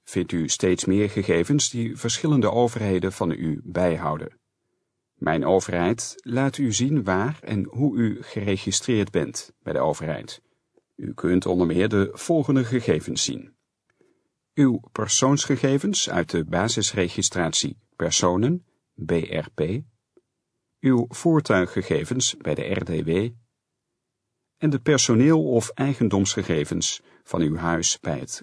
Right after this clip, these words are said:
kadaster. Post van overheid digitaal ontvangen. U kunt ervoor kiezen post van de overheid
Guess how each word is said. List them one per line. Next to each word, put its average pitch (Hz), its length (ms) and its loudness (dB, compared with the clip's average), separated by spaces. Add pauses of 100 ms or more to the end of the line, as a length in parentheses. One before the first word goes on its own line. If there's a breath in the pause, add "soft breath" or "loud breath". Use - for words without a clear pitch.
kadaster. - 640 -4 (4000)
Post - 460 2
van 104 320 2
overheid 104 880 2
digitaal 113 720 0
ontvangen. - 640 -2 (1040)
U 139 100 0
kunt 185 240 4
ervoor 104 280 4
kiezen 104 420 2
post - 400 2
van - 180 -4
de - 60 -2
overheid 82 560 2